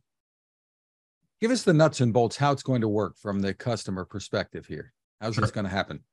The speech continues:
Speaker 2: So this concept, um, is kind of our second generation. Uh, we worked on a similar model to this a number of years ago.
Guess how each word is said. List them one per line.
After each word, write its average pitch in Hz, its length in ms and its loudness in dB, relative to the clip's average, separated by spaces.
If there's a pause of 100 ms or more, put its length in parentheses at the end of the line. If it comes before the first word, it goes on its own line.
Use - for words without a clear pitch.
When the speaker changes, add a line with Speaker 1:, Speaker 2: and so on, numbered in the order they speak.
(300)
Speaker 2:
So 151 540 2
this 139 220 2
concept, 156 680 4
um, 113 540 8
is 117 160 -4
kind 131 220 2
of 113 80 4
our 110 500 6
second - 400 -2
generation. 90 720 -2
Uh, 95 280 6
we 113 140 4
worked 117 320 6
on 107 380 2
a 101 240 -4
similar 117 360 4
model 107 340 4
to - 120 -8
this 101 280 -2
a 95 40 -2
number 92 260 0
of 87 80 -2
years 110 220 4
ago. 107 420 4